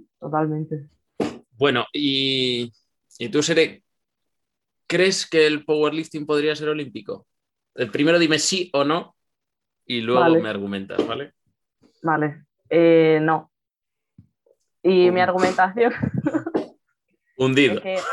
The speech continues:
Speaker 2: <laughs> Venga, dime.
Speaker 1: que
Speaker 2: Argumenta.
Speaker 1: también yo no me muevo mucho en, en temas técnicos, así que supongo que no sabré justificarlo muy bien. Pero mi argumento principal es que hay demasiados puntos a tener en cuenta.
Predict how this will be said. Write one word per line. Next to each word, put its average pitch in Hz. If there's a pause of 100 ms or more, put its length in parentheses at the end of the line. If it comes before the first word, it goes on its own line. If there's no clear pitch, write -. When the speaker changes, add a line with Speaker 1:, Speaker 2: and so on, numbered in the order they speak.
(280)
Speaker 2:
<laughs> -
Venga, 110
dime. 107 (360)
Speaker 1:
que 117
Speaker 2:
Argumenta. 107
Speaker 1:
también 190
yo 190
no 196
me 196
muevo 185
mucho 180
en, 165
en 165
temas 175
técnicos, 180 (100)
así 170
que 165
supongo 165
que 170
no 170
sabré 165
justificarlo 165
muy 165
bien. 170 (480)
Pero 190
mi 214
argumento 202
principal 208 (540)
es 170
que 180
hay 175
demasiados 165
puntos 175
a 156
tener 151
en 151
cuenta. 156